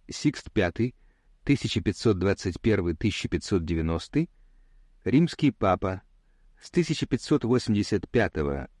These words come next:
по тысяча пятьсот девяностый год, был избран в папы после многолетней тщательной маскировки своих целей и намерений. Пушкин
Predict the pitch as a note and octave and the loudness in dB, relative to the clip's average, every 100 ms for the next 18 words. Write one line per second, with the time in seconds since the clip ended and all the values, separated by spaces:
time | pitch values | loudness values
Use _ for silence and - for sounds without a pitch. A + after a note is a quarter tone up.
0 | _ _ - E2+ D#2+ - A#2 F2 - D#2 | _ _ 0 2 2 0 0 0 -4 -6
1 | D2+ A2+ F2 F2 F#2 G2 - - C3 G2 | -2 0 0 0 2 0 0 -2 0 -2
2 | - - _ _ _ _ _ _ _ _ | -4 -14 _ _ _ _ _ _ _ _
3 | _ A2 E3+ - G3 F#3 G3 G3 F#3 - | _ 0 0 2 0 4 4 4 2 -2
4 | - - D3+ F3+ E3 B2+ A#2 A2+ G#2+ G2 | -6 0 2 4 2 0 2 2 2 4
5 | G2+ B2+ - G#2+ - - A#2 G#2+ F#2+ F#2 | 4 2 2 -2 -2 -2 0 0 0 0
6 | F2+ F2+ - F#2 F#2 F2 E2+ - D2+ - | 0 -2 -2 0 2 0 -6 -6 -8 -8
7 | - A2 B2 B2 B2 C3+ E2+ C2+ - - | -4 0 4 4 4 2 0 -4 -10 -20
8 | - _ _ _ _ _ _ _ - A#2+ | -20 _ _ _ _ _ _ _ 0 0
9 | - A#2 G#2+ | 2 2 2